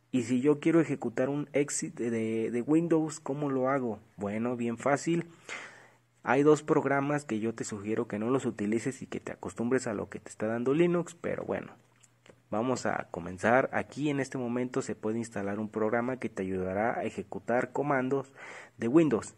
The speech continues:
o exes, exes de, de Windows, que son los programas de Windows cuando te da el setup.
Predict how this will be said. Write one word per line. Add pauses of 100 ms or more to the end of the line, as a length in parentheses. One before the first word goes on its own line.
o
exes,
exes
de,
de
Windows,
que
son
los
programas
de
Windows
cuando
te
da
el
setup.